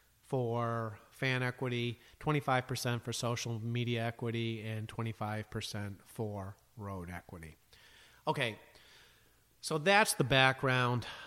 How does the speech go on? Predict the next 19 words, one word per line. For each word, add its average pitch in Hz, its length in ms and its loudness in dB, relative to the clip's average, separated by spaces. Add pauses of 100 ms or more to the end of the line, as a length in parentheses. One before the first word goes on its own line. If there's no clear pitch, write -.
(120)
on 120 220 -2
the 113 60 -6
study. 110 340 -4
So 143 200 2
where 175 280 6
did 180 140 6
we 135 200 4
end 110 220 0
up? 95 180 -10
And, 147 200 4
and 160 160 6
like 180 200 4
I 139 100 4
said, 104 440 -6 (280)
you 151 120 -4
know, 131 120 0
for 143 200 0
full 196 340 6
details, 131 800 0